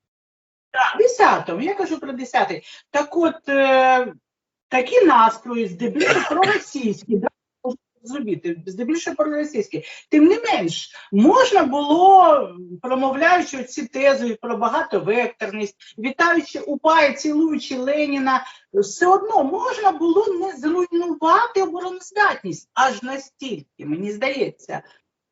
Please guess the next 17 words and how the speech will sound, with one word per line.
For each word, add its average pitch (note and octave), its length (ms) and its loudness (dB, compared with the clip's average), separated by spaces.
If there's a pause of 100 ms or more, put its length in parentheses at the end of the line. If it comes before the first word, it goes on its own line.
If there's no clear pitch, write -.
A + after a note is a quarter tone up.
(160)
Е, E3+ 360 -4
то A#3+ 640 4 (160)
в G3+ 40 -10
мене C4 280 -2
запитання: D4 600 -2
хто E4+ 340 -2
ж - 100 -8
таки D#4 220 -6
все D4+ 280 -4
ж - 120 -10
таки, C4+ 300 -8
на B3+ 120 4
вашу C4+ 380 0
думку, B3 480 -4
чи - 160 0
всі, A#3 440 2
можливо, G3+ 720 4